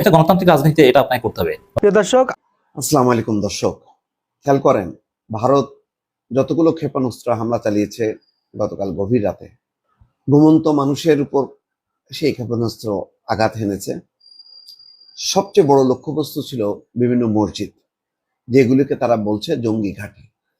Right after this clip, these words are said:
Speaker 3: জঙ্গি ঘাঁটির নাম দিয়ে তারা সরাসরি মসজিদগুলোকে টার্গেট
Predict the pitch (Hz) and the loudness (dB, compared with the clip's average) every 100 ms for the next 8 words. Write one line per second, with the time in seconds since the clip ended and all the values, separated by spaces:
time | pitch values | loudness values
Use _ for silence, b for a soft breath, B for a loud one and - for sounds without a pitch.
0 | _ _ _ 110 139 143 135 135 139 139 | _ _ _ 2 4 6 4 0 -4 -2
1 | 120 131 123 110 95 - _ _ _ - | 0 0 0 0 -2 -8 _ _ _ -2
2 | 123 117 - 156 165 - 151 117 117 107 | -2 0 -2 -2 -2 -4 -2 0 0 0
3 | 123 113 113 117 107 101 90 113 | -2 -2 -4 -4 -4 -4 -4 -12